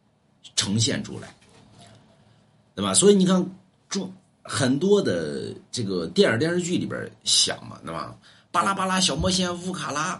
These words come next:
啊，变啊，把脑磁波加大啊，白素贞 <laughs> 啊，对吧？那玩意儿其实就是为了烘托于脑磁波啊，请看V C R，对吧？你媳妇儿是个娘们儿啊，不是，你娘们儿是个长虫，对吧？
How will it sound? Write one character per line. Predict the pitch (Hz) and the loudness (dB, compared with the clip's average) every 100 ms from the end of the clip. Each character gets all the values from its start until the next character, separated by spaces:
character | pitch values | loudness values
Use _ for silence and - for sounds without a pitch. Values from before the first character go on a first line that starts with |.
| - | -10
啊， | 85 82 90 | -12 -12 -12
变 | - 320 220 107 87 76 | -2 0 0 -2 -4 -6
啊， | 76 | -6
把 | 82 | -4
脑 | 90 92 78 | -4 -4 -4
磁 | 107 | -4
波 | 107 | -4
加 | 104 104 | -2 -4
大 | 113 87 - - | -4 -8 -10 -14
啊， | 78 73 58 - | -12 -12 -16 -10
白 | 95 | -6
素 | 117 110 | -4 -2
贞 | 131 120 - 117 - - - | -4 -4 0 0 0 -6 -2
<laughs> | 135 104 - 98 92 | 0 0 0 -2 2
啊， | 151 - - - - 156 101 - - - - | 2 2 2 2 4 4 2 -2 -6 -8 -8
对 | - | 0
吧？ | 110 117 | 2 2
那 | 123 | 0
玩 | 82 | -2
意 | |
儿 | - - | -6 2
其 | - | 4
实 | 285 277 | 4 2
就 | 302 | 0
是 | 202 | 2
为 | 190 175 | 4 4
了 | 98 78 - _ _ - - | 2 -2 -8 _ _ -20 -10
烘 | 110 202 190 | 0 2 4
托 | 160 | 2
于 | 156 | 0
脑 | 151 131 | 0 -2
磁 | - 104 | -2 -2
波 | 90 92 92 | -2 -2 -2
啊， | 78 80 | -6 -2
请 | - 113 | 0 0
看 | 104 143 104 | 0 0 0
V | 147 143 | 0 0
C | 139 | 0
R， | 123 113 - - | 0 -2 -4 -10
对 | 85 | -10
吧？ | 78 67 | -8 -4
你 | 95 98 98 95 | -2 0 0 -2
媳 | - 135 | -2 -2
妇 | 135 | -2
儿 | 98 | -4
是 | |
个 | 113 | -2
娘 | 101 - 95 | -2 -2 -2
们 | 90 | -2
儿 | 62 | -2
啊， | |
不 | - | -6
是， | 87 82 | -8 -6
你 | 90 | -2
娘 | 98 95 107 | 0 0 0
们 | 127 | 0
儿 | |
是 | 98 | -2
个 | 113 | -4
长 | - 71 95 | -4 -4 -4
虫， | 104 - - | -4 -6 -8
对 | 95 | -4
吧？ | 87 64 | -2 -4